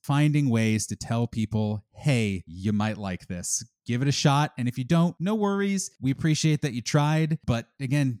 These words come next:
it's about finding those few people who are gonna like it. Not about everyone. It's about someone who's like, "Ah,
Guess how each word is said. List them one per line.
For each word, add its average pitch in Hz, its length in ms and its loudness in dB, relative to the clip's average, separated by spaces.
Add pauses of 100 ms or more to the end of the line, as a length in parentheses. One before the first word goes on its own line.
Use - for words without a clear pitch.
it's 120 180 -6
about 131 200 0
finding 127 260 2
those 117 140 2
few 123 140 2
people 113 340 0
who 104 100 -2
are 110 40 2
gonna 104 160 0
like 85 200 -4
it. 85 100 -12 (160)
Not 117 220 -2
about 139 180 0
everyone. 131 480 2
It's 120 140 -12
about 113 340 -4
someone 127 260 0
who's 117 160 0
like, 110 300 -4
"Ah, 143 340 -2